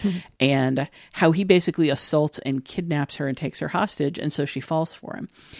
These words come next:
Speaker 2: And just that whole dynamic, we did a whole list of them at, uh, for an inventory at the A V Club of people,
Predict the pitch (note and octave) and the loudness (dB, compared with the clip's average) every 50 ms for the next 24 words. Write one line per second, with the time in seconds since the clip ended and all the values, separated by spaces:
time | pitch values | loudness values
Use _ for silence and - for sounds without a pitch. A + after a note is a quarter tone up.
0 | - - _ - - C3+ C#3+ D3 D3 C#3+ - - E3+ F3 - - D#3+ D#3 - - | -20 -20 _ -2 0 2 4 4 2 0 0 0 0 2 2 4 2 2 2 2
1 | A#3+ B3+ B3+ G3 F#3 E3 D3+ C#3+ C#3+ C#3+ C3+ C3+ - - D#3+ E3 D3+ D3+ C#3 - | 2 2 4 4 2 2 2 2 2 0 0 -2 -4 -6 -4 -4 -2 -4 -4 -2
2 | - F3 F3+ F3+ E3+ E3 E3 D#3 D#3 - - C#3 C#3 C#3 C3 C3 B2+ A#2+ - - | 0 2 2 4 4 2 2 0 0 0 -2 -2 -2 -2 -2 0 0 0 -2 -4
3 | - C#3 D#3+ - C#3 - - - B2+ A#2+ A#2 A2+ A#2 - - D3+ C#3 C3 D3 C#3+ | -4 -4 -2 -2 -2 -4 -4 -4 -4 -2 -2 -2 -4 -4 -4 -4 -4 -2 -2 -2
4 | C3+ C#3+ C#3 C#3+ - - C3+ C3 B2+ B2 - - - C#3 - - - A#2+ A#2 D3+ | -2 -4 -4 -6 -6 -6 -4 -2 -2 -2 -2 -4 -4 -6 -4 -4 -4 -2 -2 -2
5 | D#3 - - - B2+ B2 C3 - D#3+ - - - - - - - _ _ - C3+ | -4 -4 -4 -4 -2 -2 -2 -2 -6 -10 -16 -20 -20 -20 -20 -20 _ _ 2 2
6 | B2+ B2+ C3 C3 C3+ - - - _ - - - E3+ - _ - - - - F3 | 4 4 2 2 -2 -4 -10 -14 _ -20 -20 -20 -20 -20 _ -18 -12 -6 -2 0
7 | E3 - E3 D3+ D3+ D3 D3 D#3 E3+ | 2 4 4 6 6 4 2 0 -4